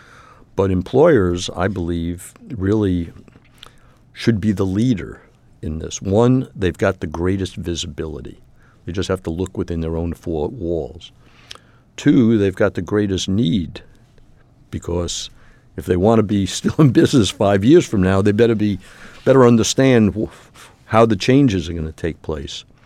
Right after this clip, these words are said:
Three, they also have the greatest resources to throw at it. Not just, uh, you know, financial resources, but human resources. You know, one of the areas that we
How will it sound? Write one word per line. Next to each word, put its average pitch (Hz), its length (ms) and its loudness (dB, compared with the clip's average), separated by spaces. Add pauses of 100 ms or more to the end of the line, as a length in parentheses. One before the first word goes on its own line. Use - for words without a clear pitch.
(560)
Three, 170 540 0
they 117 120 2
also 120 240 2
have 95 120 -4
the 98 60 -12
greatest 90 400 -4
resources 85 760 -8
to - 100 -16
throw 69 300 -8
at 65 160 -16
it. - 100 -18 (640)
Not 123 340 -2
just, - 420 -6
uh, 82 520 -4
you 78 180 -6
know, 78 200 -12
financial 101 460 0
resources, - 640 -12
but - 180 -4
human 143 380 -2
resources. - 680 -12 (540)
You 87 60 -4
know, 82 60 -4
one 90 180 0
of 95 80 0
the 85 160 0
areas 85 420 -4
that 80 240 -6
we 95 220 -8